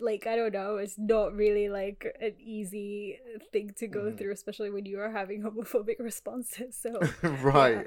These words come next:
Speaker 2: absolutely. And, um,
Speaker 1: Go on.
Speaker 2: I, I guess the other thing as well that I think is quite, like, nice about this is, like, she's, like, very understanding about it as well. She's like, "Look,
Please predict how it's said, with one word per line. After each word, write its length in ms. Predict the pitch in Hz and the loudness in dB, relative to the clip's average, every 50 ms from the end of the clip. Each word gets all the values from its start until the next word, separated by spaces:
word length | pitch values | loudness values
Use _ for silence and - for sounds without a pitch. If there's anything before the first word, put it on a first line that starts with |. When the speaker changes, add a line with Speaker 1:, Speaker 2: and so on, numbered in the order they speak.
| - - | 2 4
Speaker 2:
absolutely. 640 | 127 123 113 - 117 113 110 95 87 98 101 107 110 _ _ _ _ _ _ _ _ _ _ _ _ _ _ - | 4 4 4 2 -2 -2 -2 -2 -4 -4 -6 -8 -10 _ _ _ _ _ _ _ _ _ _ _ _ _ _ -2
And, 400 | 107 117 123 120 120 120 117 107 | 0 2 2 2 0 -2 -2 0
um, 300 | 120 117 113 110 113 107 | 2 2 2 2 0 -2
Speaker 1:
Go 220 | 110 - 233 226 220 | -2 -4 -4 -2 -4
on. 320 | 226 220 220 226 233 240 240 _ _ _ _ _ _ _ _ _ _ _ _ _ _ - - - | -6 -8 -10 -12 -12 -14 -16 _ _ _ _ _ _ _ _ _ _ _ _ _ _ -16 -6 0
Speaker 2:
I, 220 | 131 139 131 - 143 | 0 2 2 2 0
I 40 | |
guess 200 | 139 156 175 175 | -2 -2 -2 -2
the 100 | - 185 | -2 -2
other 120 | 175 156 165 | -2 -2 -4
thing 180 | 147 151 139 | -4 -2 -4
as 120 | 123 113 - | -2 -2 0
well 120 | 117 107 | 0 0
that 80 | 104 92 | 0 -2
I 40 | 104 | -4
think 140 | 113 92 | -6 -8
is 80 | 104 - | -10 -10
quite, 400 | - - 107 95 90 82 - - | -6 -4 -4 -4 -4 -6 -8 -10
like, 280 | - 92 95 104 - - | -10 -10 -10 -12 -14 -14
nice 280 | 104 101 104 110 - | -14 -12 -12 -12 -12
about 160 | - 101 - | -12 -12 -12
this 160 | - 101 - - | -12 -14 -16 -16
is, 160 | 104 - - | -14 -8 -6
like, 320 | 104 101 95 - - _ _ _ _ _ _ _ _ _ _ _ _ _ _ _ _ _ _ _ _ _ _ _ _ | -6 -6 -6 -8 -14 _ _ _ _ _ _ _ _ _ _ _ _ _ _ _ _ _ _ _ _ _ _ _ _
she's, 180 | - 120 110 | -12 -4 0
like, 160 | 131 123 90 | 2 2 2
very 220 | 90 123 127 139 - | 2 0 0 0 0
understanding 720 | - 127 113 120 107 - - 107 107 117 117 120 123 123 | -2 -2 -6 -6 -8 -4 -2 -2 -2 -2 -2 -4 -4 -4
about 320 | 123 113 120 120 123 104 139 | -4 -2 0 0 0 0 0
it 120 | 147 131 | 0 -2
as 140 | 123 117 - | -2 -4 -2
well. 480 | 107 107 110 117 123 127 135 139 151 _ _ _ | -2 0 0 0 -2 -6 -8 -12 -16 _ _ _
She's 200 | - - 120 107 | -18 -14 -8 -2
like, 260 | 110 110 107 107 - | 0 0 0 0 0
"Look, 380 | - 110 107 107 98 - - - | -2 -4 -2 -2 -4 -6 -12 -18